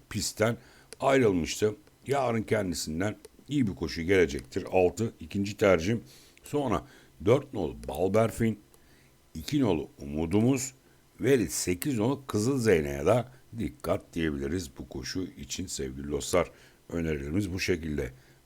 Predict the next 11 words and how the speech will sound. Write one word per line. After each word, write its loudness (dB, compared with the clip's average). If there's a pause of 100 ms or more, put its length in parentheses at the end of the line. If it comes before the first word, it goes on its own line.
(120)
Beş, 0 (120)
altı, 2 (300)
dört, 4 (100)
iki -10
ve -4 (300)
sekiz -4 (180)
şeklindedir -4 (100)
son -8
koşu -8
için -8
önerilerim. -8